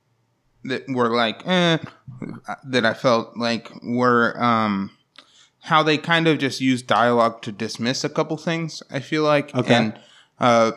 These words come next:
Speaker 1: the big, the bigger one, I think, being, uh, how Thanos already has the Power Stone.
Speaker 2: Yep.
Speaker 1: Um, and how, you know, 'cause we,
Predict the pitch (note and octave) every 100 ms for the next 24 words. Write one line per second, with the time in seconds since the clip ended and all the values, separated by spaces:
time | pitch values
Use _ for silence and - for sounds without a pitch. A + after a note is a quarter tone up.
0 | - B2+ F#3 F#3 E3+ C3+ B2+ - _ _
1 | E3 D3 B2+ G#2+ G2 G#2+ G#2 G#2 A#2+ A2
2 | - A#2 A2+ A2 F#2+ - C#2+ A2 G2+ F2
3 | F#2 - B2+ B2 A#2+ - A#2+ A#2 G#2 -
4 | - A#2 A2 A2 G#2+ G#2+ - G2+ - G2+
5 | G#2 G#2 - A#2 B2 B2 _ - C3 C3+
6 | - - G#2+ G#2+ G2+ F#2 - A2 G#2+ A2
7 | G#2+ G2+ - - _ B2+ A2+ G#2 A2 G#2+
8 | A2